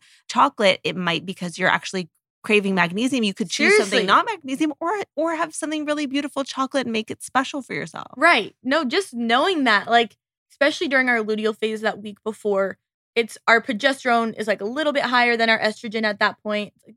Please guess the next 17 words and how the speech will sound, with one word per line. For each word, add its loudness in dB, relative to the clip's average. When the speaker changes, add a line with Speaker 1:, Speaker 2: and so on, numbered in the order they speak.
Speaker 2:
all 6
about 4
that 4
balance. 2
When -4
progesterone's 0
a -8
little 0
higher, 2
we -14
hold -2
on 2
to -10
a -10
little -6
excess -10
water. -2